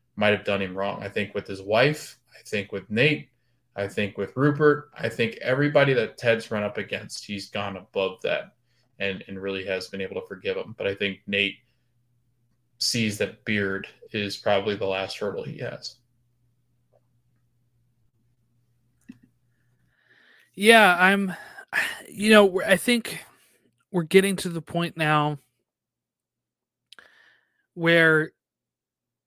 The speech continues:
Speaker 2: like I've said before, I think Nate's storyline is the most, uh, interesting to me in, in season three. And I think we're kinda at the point where that's closed. I think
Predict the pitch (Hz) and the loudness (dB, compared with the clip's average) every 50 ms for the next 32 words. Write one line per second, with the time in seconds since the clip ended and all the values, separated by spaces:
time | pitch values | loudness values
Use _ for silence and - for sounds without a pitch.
0 | _ _ _ _ _ - - - _ _ _ _ - - - 180 185 208 214 214 | _ _ _ _ _ -20 -20 -20 _ _ _ _ -18 -16 -12 -2 2 4 4 6
1 | - 196 - - 185 160 165 143 165 147 139 143 143 175 180 170 175 170 160 - | 4 2 2 2 0 0 0 0 0 0 0 0 -2 -2 -2 0 0 0 0 0
2 | - 175 160 156 160 160 156 151 151 147 147 147 147 143 147 156 - - - 147 | 0 2 4 4 4 4 2 0 0 -2 -2 -2 -4 -4 -6 -8 -10 -8 -6 -6
3 | 151 147 147 139 - - - - - _ - - 107 - - 160 147 - 160 151 | -4 -4 -4 -6 -8 -10 -12 -14 -18 _ -18 -16 -12 -10 -8 -8 -6 -2 -2 -2
4 | 143 - - 151 143 143 139 135 131 131 127 98 127 139 139 131 - - 147 143 | -2 -4 -8 -8 -8 -8 -8 -8 -8 -8 -10 -10 -10 -10 -10 -8 -8 -6 -4 -4
5 | 135 135 131 123 - - - 139 139 139 135 131 127 - _ _ - _ - _ | -4 -6 -8 -10 -12 -10 -6 -4 -2 -2 -2 -4 -6 -8 _ _ -20 _ -20 _
6 | _ _ - 143 135 131 - 151 143 139 - - 151 135 - - 160 156 151 143 | _ _ -8 -6 -6 -4 -4 -4 -6 -6 -6 -6 -6 -6 -4 -6 -6 -6 -6 -6
7 | - 151 - 160 156 147 151 147 139 135 131 - - - - - 139 131 127 127 | -8 -8 -8 -8 -8 -6 -6 -6 -6 -6 -6 -6 -10 -12 -10 -8 -4 -4 -4 -4
8 | 123 123 123 - - - - _ _ _ - - - _ - 147 143 - - 156 | -4 -8 -10 -12 -16 -20 -20 _ _ _ -20 -20 -20 _ -8 -8 -6 -4 -4 -4
9 | 147 139 - - | -4 -6 -10 -16